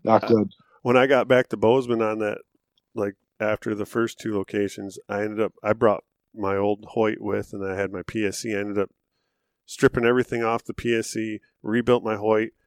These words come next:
Speaker 2: ended up, my buddy's got a full shop. He's got a bow press and all that. So I ended up completely rebuilding my Hoyt,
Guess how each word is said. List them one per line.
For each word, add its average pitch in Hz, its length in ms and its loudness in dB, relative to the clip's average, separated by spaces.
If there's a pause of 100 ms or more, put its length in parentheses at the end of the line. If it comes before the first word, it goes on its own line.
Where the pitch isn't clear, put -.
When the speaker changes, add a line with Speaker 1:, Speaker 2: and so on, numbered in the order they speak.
(640)
Speaker 2:
ended 117 220 -2
up, 113 120 -2 (340)
my 107 200 0
buddy's 113 360 2
got 104 180 0
a 98 40 -4
full 107 240 -4
shop. 101 380 -4
He's 104 260 -10
got 101 360 -2 (320)
a 110 60 -6
bow 101 220 2
press 101 420 -2
and 104 80 -6
all 95 180 -2
that. 98 240 -2
So - 140 -6
I 101 80 -2
ended 104 200 -6
up 98 120 -2 (300)
completely 117 540 -2
rebuilding 107 440 2
my 98 100 -2
Hoyt, 101 380 -2